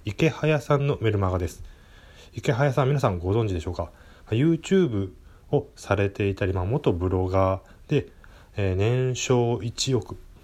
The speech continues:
だったりとか、えー、音声配信もされてますね。ボイシーの、えー、キャスターです。まあ、その他、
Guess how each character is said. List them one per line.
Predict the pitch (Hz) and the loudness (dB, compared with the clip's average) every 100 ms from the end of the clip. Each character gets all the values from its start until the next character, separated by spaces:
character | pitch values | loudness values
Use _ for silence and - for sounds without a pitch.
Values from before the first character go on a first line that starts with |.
| - | -4
だ | |
っ | 90 - - | -4 -6 -6
た | 95 | -6
り | 90 | -6
と | - | -8
か、 | - 113 - - - - | -4 -4 -4 -20 -10 -2
え | |
ー、 | 110 | 2
音 | 113 | 2
声 | - 123 | 4 2
配 | - 131 | 2 0
信 | 113 90 | 0 -4
も | 87 - | -4 -8
さ | - 92 | -6 -6
れ | |
て | 95 | -4
ま | |
す | 92 98 | -4 -4
ね。 | 104 92 | -4 -2
ボ | 117 113 | 0 0
イ | |
シ | - | 0
ー | 90 | -4
の、 | 107 110 | -2 -4
え | 101 | -4
ー、 | 95 | -4
キ | |
ャ | 95 | -4
ス | - | -6
タ | - 90 85 | -6 -4 -4
ー | |
で | 87 | -6
す。 | - - - - - - | -6 -8 -10 -20 -18 -4
ま | 123 | 0
あ、 | |
そ | 170 | 2
の | |
他、 | 170 104 | 2 0